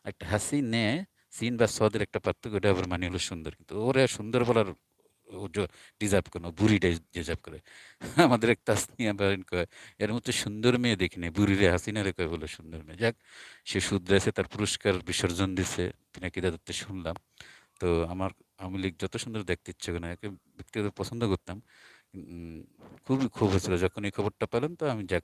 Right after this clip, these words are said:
সে জন্য তো স্যাক্রিফাইস, তাকে অবশ্যই তার স্যাক্রিফাইসকে রেসপেক্ট করা উচিত। Anyway, কিন্তু এই যে অপূর্ব, আহ, তারপরে যে মেহজাবিন, আরও কতগুলো আছে, এই ডিসপেন্সারি করেই যাচ্ছে, করেই যাবে।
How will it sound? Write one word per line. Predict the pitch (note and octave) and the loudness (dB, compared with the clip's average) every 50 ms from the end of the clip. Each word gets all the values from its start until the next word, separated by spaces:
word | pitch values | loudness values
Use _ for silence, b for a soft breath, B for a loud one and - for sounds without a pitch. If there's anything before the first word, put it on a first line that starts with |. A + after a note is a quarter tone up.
| _ | _
সে | - - - G2+ | -10 -10 -8 -8
জন্য | F2+ F#2 F#2+ | -8 -8 -8
তো | - - | -8 -6
স্যাক্রিফাইস, | F#2 - G#2 - - A2 G#2+ - - A2 - | -4 -4 -4 -4 -2 -4 -4 -2 -4 -4 -4
তাকে | - F#2 - - F#2 | -4 -4 -2 -2 -2
অবশ্যই | F2 F2 F2 - - - | -2 -2 -2 -6 -8 -6
তার | - F#2 E2 - B B B B B B | -6 -6 -6 -8 B B B B B B
স্যাক্রিফাইসকে | - - - - G#2 F2+ F2+ - - - F2+ | -6 -6 -4 -2 -2 -2 -2 -4 -4 -4 -4
রেসপেক্ট | F2 - - - - - _ | -4 -4 -6 -8 -12 -12 _
করা | - F2+ E2+ E2 | -6 -4 -2 -2
উচিত। | D#2+ - - E2 - _ _ B B B B B B B B B B B B B B B B | -2 -4 -6 -14 -16 _ _ B B B B B B B B B B B B B B B B
Anyway, | C#3+ C#3+ D3 D3+ D#3 | 2 6 6 6 6
কিন্তু | D3+ - D3 B2+ - | 6 2 -2 0 2
এই | C#3+ C#3 | 2 4
যে | C3 C#3+ C#3+ C#3 | 6 8 8 10
অপূর্ব, | C3+ B2 - - C3 B2 A#2+ A2+ A#2+ B2+ B2+ B2+ B2+ B2 | 8 8 6 4 2 2 4 6 8 10 10 10 10 8
আহ, | B2+ A#2+ - A2 G#2+ G#2+ G#2+ G#2+ G#2+ G#2 G#2 G2+ | 6 4 0 -2 -2 0 0 0 0 -2 -2 -2
তারপরে | - G#2 G2+ - - - G#2+ G#2 | -2 -2 -2 -2 -2 -2 -2 -2
যে | G2+ G#2 | -2 -2
মেহজাবিন, | G#2 G#2 G#2+ G2+ F#2+ G#2+ G#2+ G2 A2 A2 G#2+ | 0 0 2 4 6 6 6 8 6 4 4
আরও | G#2+ G2 F#2+ | 4 2 2
কতগুলো | F#2+ - A2 - - G2+ G2 G2 | 0 -2 -6 -8 -6 2 6 8
আছে, | F#2+ F#2 F2 - - A#2+ | 8 8 6 4 2 2
এই | A#2+ A2 G#2 G2+ G2 G2 F#2+ | 2 4 4 4 4 2 0
ডিসপেন্সারি | F2 F2+ F2 - F#2+ F#2 - - G2+ F#2 - G2+ F#2+ G2+ | 0 -6 -8 -6 -6 -6 -4 -4 -4 -2 0 0 0 0
করেই | - - - F#2+ F2+ F#2+ G2 | -2 -2 0 2 4 4 6
যাচ্ছে, | G2 G2 - - - - | 4 2 2 0 -8 -10
করেই | - - F#2+ F#2 F2+ F#2 | -8 -4 -2 0 0 2
যাবে। | F#2 F#2+ F#2 F#2+ C3 | 2 2 2 2 0